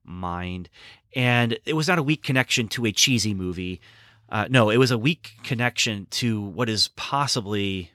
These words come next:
one of the greatest movies ever made, or at least one of the greatest movie trilogies ever made, because I do think it's difficult to call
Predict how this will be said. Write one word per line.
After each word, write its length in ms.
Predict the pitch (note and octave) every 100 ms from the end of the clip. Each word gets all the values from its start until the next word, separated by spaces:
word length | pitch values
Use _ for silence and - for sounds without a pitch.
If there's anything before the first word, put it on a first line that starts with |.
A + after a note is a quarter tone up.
| _
one 280 | G2+ A2+ A#2+
of 100 | G#2
the 60 |
greatest 680 | F#2+ G#2+ A2 A2+ G#2+ - - -
movies 680 | G#2 A2+ G2+ F#2+ F2 F2 - _ _ _ _ _ _ _ _ _
ever 240 | G#2 F#2+ F#2
made, 420 | F#2 E2+ C2+ A#1+ _ _ _ _ _ _ -
or 420 | A#2+ A#2 A2+ - _ -
at 140 | A#2
least 360 | C3 E3 - -
one 160 | B2+
of 60 | C3
the 60 | A#2
greatest 400 | B2 A#2+ A2 A2
movie 240 | A#2+ A2+
trilogies 880 | - - D3+ B2 G#2 F#2 - - - _ _ _ -
ever 240 | G#2+ F#2+
made, 360 | F2+ B1+ A1+ - - -
because 360 | - F3 E3 C3+ -
I 80 |
do 200 | C#3+ F#3
think 220 | F#3+ F#3 C#3+
it's 140 | -
difficult 460 | D3+ C3+ C3+ A#2+ -
to 80 |
call 720 | A#2 - B2+ C3 B2+ A#2+ A2